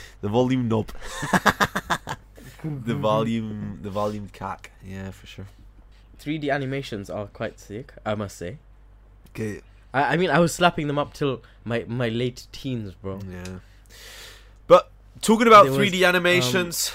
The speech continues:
Speaker 1: I'm gonna cut you off there. Sorry. Three D animations, Sims four. 'Cause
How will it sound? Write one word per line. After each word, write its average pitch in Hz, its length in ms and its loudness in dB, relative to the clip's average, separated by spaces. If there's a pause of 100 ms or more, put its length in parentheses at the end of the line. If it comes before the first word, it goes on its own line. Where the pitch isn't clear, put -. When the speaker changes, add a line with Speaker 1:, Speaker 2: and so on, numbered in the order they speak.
Speaker 1:
I'm 131 120 -8
gonna 127 100 -4
cut 127 240 0
you 120 100 2
off 117 140 0
there. 107 140 0
Sorry. 98 320 -6
Three 151 240 -2
D 147 160 2
animations, 135 880 -2 (360)
Sims 135 400 -2
four. 113 380 2
'Cause - 280 -18